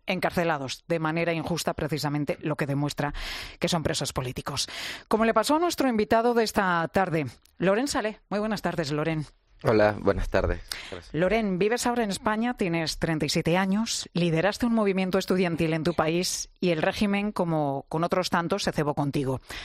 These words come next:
Speaker 1: Pasaste cuatro años en la cárcel, primero en la tumba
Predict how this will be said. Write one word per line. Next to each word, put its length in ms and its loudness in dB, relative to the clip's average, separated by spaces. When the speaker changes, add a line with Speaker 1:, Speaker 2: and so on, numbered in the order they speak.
Speaker 1:
Pasaste 1000 2
cuatro 340 4
años 600 -2
en 100 2
la 80 0
cárcel, 480 -6
primero 300 0
en 80 0
la 100 2
tumba 460 0